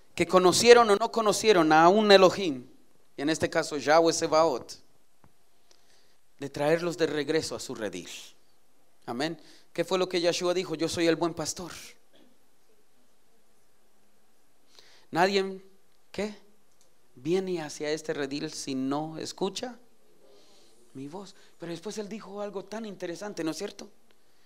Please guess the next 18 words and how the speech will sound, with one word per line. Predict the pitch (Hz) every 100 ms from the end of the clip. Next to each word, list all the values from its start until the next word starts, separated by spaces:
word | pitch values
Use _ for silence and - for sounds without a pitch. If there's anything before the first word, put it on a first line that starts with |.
| - - - - -
"Pero | 175 170
también | 160 160 196 240 170 123 - - - -
yo | 123 151 202
tengo | - 220 208 147 120 127 - - - - - -
otras | - 185 196 175
ovejas | 165 180 190 - 104 - - - - -
que | 147
no | 160 180
son | 190 247 247 - - - - - - - - -
de | 123 139
este | - 147
redil. | 135 131 196 156 - - -
A | - 151
ellas | 180 190 180
también | - 160 156 208 233 175 104 87 - - - - - - - - - - -
yo | 123 143 156
he | 175
de | 151 180 208 202